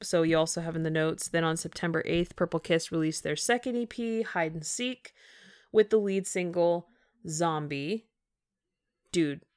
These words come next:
Swan and Zombie, she wears this, like, all black outfit with, like, this black skirt and, like, almost like a black band tee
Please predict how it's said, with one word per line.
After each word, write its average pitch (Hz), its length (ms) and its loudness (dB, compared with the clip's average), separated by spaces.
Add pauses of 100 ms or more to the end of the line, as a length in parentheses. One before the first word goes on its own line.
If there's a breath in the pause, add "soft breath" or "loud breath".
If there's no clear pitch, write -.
(120)
Swan 165 460 -4
and 254 120 2
Zombie, 175 560 -2
she - 180 -2
wears 202 280 4
this, - 180 -6
like, 208 220 2 (100)
all 160 220 4
black 156 340 0
outfit 208 600 -2 (460)
with, 175 160 -4
like, 170 160 -2
this 170 120 -12
black 165 380 0
skirt 170 580 2
and, 160 140 -6
like, 143 220 -4
almost 165 240 -4
like 165 140 -4
a 156 40 -4
black 151 440 -6
band 143 320 -6
tee 151 480 -4